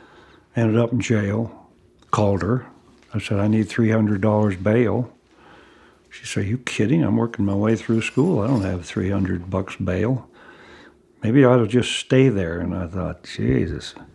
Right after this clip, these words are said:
you know, it'd be good if I linked up with her." <laughs> She could be a helpful ally in this continuing battle for maturity.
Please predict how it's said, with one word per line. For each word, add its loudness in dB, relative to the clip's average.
you 0
know, 0
it'd -8
be 0
good 2
if -4
I -2
linked 0
up 0
with -8
her." -2
<laughs> -6
She 0
could -2
be 2
a 4
helpful 0
ally 2
in 0
this 0
continuing 2
battle 0
for -4
maturity. 2